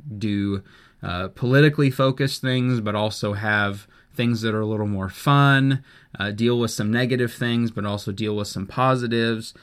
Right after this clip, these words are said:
highlight some smaller creators on the, on the channel, but leave some of the bigger ones out. Uh, but they did put some bigger ones in. Uh,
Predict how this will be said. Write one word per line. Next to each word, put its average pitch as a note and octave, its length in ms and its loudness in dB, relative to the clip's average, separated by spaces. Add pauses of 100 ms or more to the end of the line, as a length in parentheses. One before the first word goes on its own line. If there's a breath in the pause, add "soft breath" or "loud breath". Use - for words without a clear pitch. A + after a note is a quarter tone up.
(200 loud breath)
highlight A#2+ 500 0
some A2 460 -2
smaller C#3+ 640 4
creators C#3 560 2
on C3+ 180 0
the, C3 300 -2
on B2 200 -2
the B2 80 0
channel, B2 640 -2
but G#2 180 -8
leave G#2+ 200 -6
some G#2+ 180 -6
of G2 60 -4
the G2 80 -4
bigger A2+ 280 0
ones G2+ 280 -4
out. B2+ 720 0 (340 loud breath)
Uh, G2 220 -2
but G2+ 140 -6
they G#2 100 0
did A#2 280 0
put - 200 -4
some C3+ 320 4
bigger B2 320 2
ones A#2 340 0
in. A2+ 260 -2 (460 loud breath)
Uh, - 40 -18